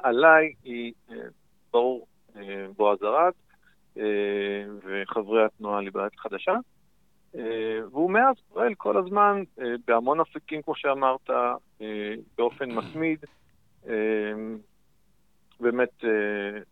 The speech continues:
אני חושב שהשינוי שקרה פה בעשור האחרון זה, אה, הוא בעל המניות הגדול.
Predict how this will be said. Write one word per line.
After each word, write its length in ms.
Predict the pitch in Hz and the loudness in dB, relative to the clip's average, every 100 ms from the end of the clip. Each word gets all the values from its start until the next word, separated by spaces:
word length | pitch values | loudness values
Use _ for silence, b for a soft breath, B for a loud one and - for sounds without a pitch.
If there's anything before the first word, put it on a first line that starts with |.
| _ | _
אני 100 | 120 | -16
חושב 160 | - 135 | -10 -8
שהשינוי 800 | - 110 104 101 - 127 117 131 | -4 -2 -2 -6 -12 -10 -8 -8
שקרה 460 | - - 110 107 117 | -10 -8 0 2 2
פה 180 | 120 110 | 0 -2
בעשור 720 | 101 98 98 98 - 123 113 | 0 0 -2 -4 -4 0 2
האחרון 440 | 110 - 104 127 196 | 2 -2 -10 -10 -10
זה, 260 | 156 160 - 170 170 _ _ _ _ _ _ _ - | -10 -8 -8 -12 -18 _ _ _ _ _ _ _ -10
אה, 40 | 58 58 60 60 60 - - - - | -8 -6 -6 -8 -12 -16 -20 -20 -6
הוא 120 | 143 | 4
בעל 220 | 135 135 | 8 8
המניות 400 | 123 117 113 117 | 8 0 0 0
הגדול. 400 | 131 110 104 104 | 0 0 2 0